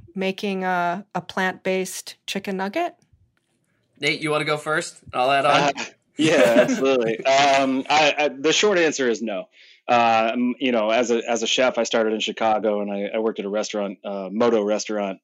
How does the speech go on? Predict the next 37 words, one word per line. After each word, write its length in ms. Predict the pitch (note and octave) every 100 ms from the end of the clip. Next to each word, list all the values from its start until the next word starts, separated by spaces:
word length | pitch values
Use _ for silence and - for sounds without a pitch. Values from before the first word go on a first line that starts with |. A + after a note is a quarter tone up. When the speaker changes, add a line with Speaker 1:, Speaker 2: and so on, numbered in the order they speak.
| -
Speaker 3:
uh, 320 | G#2 G2 F#2+
for 160 | - A2
almost 240 | F#2+ -
five 240 | G#2 G2+
years 420 | G2+ G#2 G2+ F#2 - _ _
in 180 | A#2 A2
that 220 | G2 -
family. 640 | - A2 A2 G#2+ G2+ F#2+
And, 200 | F#2+ F#2 - - _ -
uh, 300 | G2 G2 F#2+
Chef 300 | - C#3+ B2+
Cantu, 400 | - A#2+ A2+ A#2
that, 220 | G#2 A2+ - -
that, 180 | A2 - _ _
you 100 | G#2
know, 200 | G2 F#2 F2+
that 140 | B2 B2
was 120 | C3
his 160 | B2+
charge 320 | - A2+ G#2 G2
as 120 | F#2+
well. 320 | G#2+ F#2+ F#2
You 100 | G2
know, 100 | G2+
how, 280 | F#2+ A2+ A2 - _ _
how 200 | - C3
do 80 | C3
we 180 | A#2+
invent? 460 | A2+ G#2+ G2+ G#2+ G2+
How 140 | - G#2+
do 60 |
we 120 | G#2+
create? 440 | G2+ G2+ G2+ G#2 G2
How 160 | - A2+
do 80 |
we 100 | A2+
utilize 720 | G#2+ A#2+ A#2 G#2+ G#2 G2+ G2+